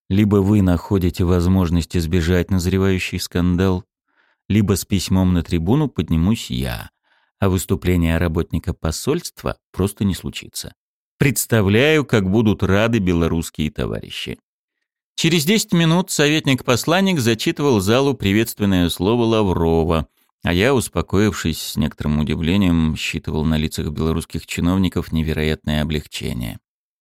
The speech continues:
Чуть позже оказалось, что я не ошибся. Для них появление советника-посланника стало просто спасительным. Едва закончилась торжественная часть, ко мне стали подходить белорусские партнёры и благодарить.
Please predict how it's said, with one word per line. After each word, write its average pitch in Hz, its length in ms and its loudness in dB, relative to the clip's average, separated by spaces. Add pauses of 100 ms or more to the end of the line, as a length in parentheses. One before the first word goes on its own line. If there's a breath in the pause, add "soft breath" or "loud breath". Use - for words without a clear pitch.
(580)
Чуть 123 240 -2
позже 104 340 2
оказалось, 95 520 0
что - 120 -6
я 82 140 2
не 85 120 2
ошибся. - 580 -8 (320)
Для 90 180 2
них 101 300 2
появление 82 640 2
советника-посланника 82 1600 -4
стало 82 440 -2
просто - 400 -6
спасительным. - 880 -8 (500 soft breath)
Едва 123 240 2
закончилась 98 560 0
торжественная 85 640 0
часть, 143 340 -4
ко 87 120 -4
мне 82 160 0
стали 78 240 -4
подходить 80 480 -6
белорусские 80 580 -4
партнёры 147 640 -4
и 139 60 -6
благодарить. 104 800 -2